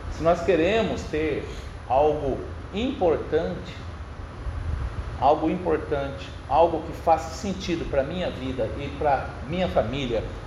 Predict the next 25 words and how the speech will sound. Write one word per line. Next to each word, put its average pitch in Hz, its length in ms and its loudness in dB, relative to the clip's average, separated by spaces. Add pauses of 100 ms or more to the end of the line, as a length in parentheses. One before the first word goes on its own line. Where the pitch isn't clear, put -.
e 143 80 -4
pro 143 200 -4
grupo 202 440 0
que 151 100 -4
eu 139 60 0
estou 139 300 0
inserido, 131 640 -2 (920)
eu 165 120 4
preciso 139 540 -2
aprender 117 560 0 (520)
a 110 80 0
servir 104 480 -2
as 92 100 -4
pessoas. - 640 -6 (720)
É 101 60 0
isso? 151 320 2 (560)
Eu 175 220 6
preciso 156 640 -4
aprender 120 600 -2 (360)
a 120 80 0
me 139 120 -2
despir 143 540 -2
do 117 100 0
meu 113 200 0
orgulho. 107 440 0